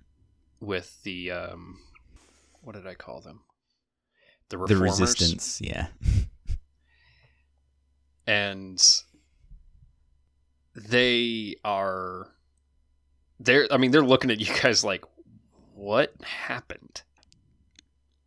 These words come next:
Speaker 1: I mean, we, we heard the explosion.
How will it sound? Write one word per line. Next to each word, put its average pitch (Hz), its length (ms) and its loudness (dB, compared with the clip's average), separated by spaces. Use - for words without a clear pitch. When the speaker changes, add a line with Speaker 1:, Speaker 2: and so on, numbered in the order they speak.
Speaker 1:
I 101 60 -8
mean, 92 180 -6
we, 107 240 0
we 101 120 -2
heard 160 400 4
the 104 180 -4
explosion. - 840 -2